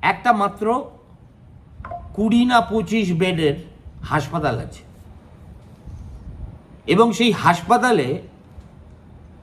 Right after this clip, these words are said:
ফুটফলের যা স্ট্যাটিস্টিক্স, ছিয়ানব্বই হাজার না কত,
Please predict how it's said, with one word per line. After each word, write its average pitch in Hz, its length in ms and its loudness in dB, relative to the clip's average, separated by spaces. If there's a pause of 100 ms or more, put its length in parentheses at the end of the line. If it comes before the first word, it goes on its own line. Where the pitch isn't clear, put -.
(360)
ফুটফলের 247 720 4
যা 233 100 2
স্ট্যাটিস্টিক্স, 175 840 -2 (2750)
ছিয়ানব্বই 202 680 4
হাজার 202 240 4
না 190 200 -4
কত, 156 380 -4